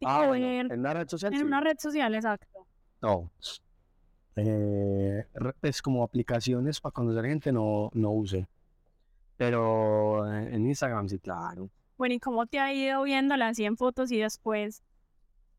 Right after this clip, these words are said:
Speaker 1: Mira, yo precisamente por ser muy detallista,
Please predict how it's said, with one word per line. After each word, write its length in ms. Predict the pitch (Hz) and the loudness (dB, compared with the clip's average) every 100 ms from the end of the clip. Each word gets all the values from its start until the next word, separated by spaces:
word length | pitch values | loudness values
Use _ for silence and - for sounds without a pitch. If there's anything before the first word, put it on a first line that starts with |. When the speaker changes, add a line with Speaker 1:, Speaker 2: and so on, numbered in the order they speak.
| - | -2
Speaker 1:
Mira, 440 | 104 110 92 80 _ _ _ _ _ _ _ _ _ _ _ - | 2 2 0 -4 _ _ _ _ _ _ _ _ _ _ _ -12
yo 220 | 127 127 | -2 0
precisamente 420 | 139 151 165 147 156 | 2 2 2 0 -2
por 180 | 123 | -2
ser 120 | 117 117 | -2 0
muy 180 | 139 | 0
detallista, 760 | 143 139 127 120 110 - 120 | 0 0 0 2 0 0 -2